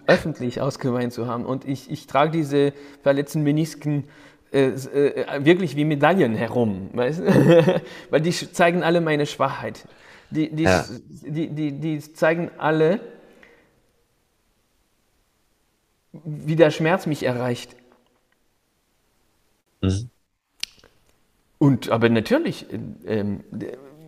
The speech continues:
Speaker 1: äh, ich, ich hab's vorher gesagt, diese Konzepte der Männlichkeit zerstören Mann und Frau.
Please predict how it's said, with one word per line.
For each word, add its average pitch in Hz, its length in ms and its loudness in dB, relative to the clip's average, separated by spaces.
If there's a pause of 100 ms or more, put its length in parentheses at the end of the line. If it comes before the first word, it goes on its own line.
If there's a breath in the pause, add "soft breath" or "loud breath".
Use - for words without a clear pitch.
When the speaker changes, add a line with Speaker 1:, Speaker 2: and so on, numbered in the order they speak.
(100)
Speaker 1:
äh, 143 280 -2 (200)
ich, - 320 -8
ich - 140 -2
hab's 147 140 0
vorher 165 200 6
gesagt, 175 360 4
diese 151 160 2
Konzepte 180 440 2
der 156 160 4
Männlichkeit 160 680 0
zerstören 180 760 2
Mann 185 200 0
und 240 120 2
Frau. 269 400 -4